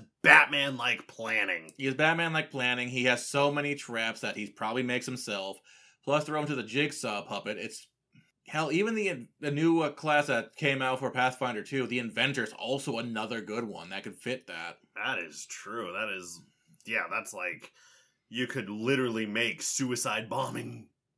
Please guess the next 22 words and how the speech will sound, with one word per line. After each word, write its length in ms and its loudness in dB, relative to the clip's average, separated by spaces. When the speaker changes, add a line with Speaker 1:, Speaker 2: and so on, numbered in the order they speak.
Speaker 1:
automatons. 1120 -2
Speaker 2:
Basically, 840 2
like, 200 -4
it, 280 0
he's, 260 -2
if 160 -2
it's 120 -2
basically 300 -2
Artificer 640 2
or 240 2
Inventor, 560 0
whichever 360 2
one, 280 0
you 100 0
just 240 -2
gotta 200 0
make 140 -4
sure 240 -6
that, 160 -6
you 140 -4
know, 300 -8
it, 240 -4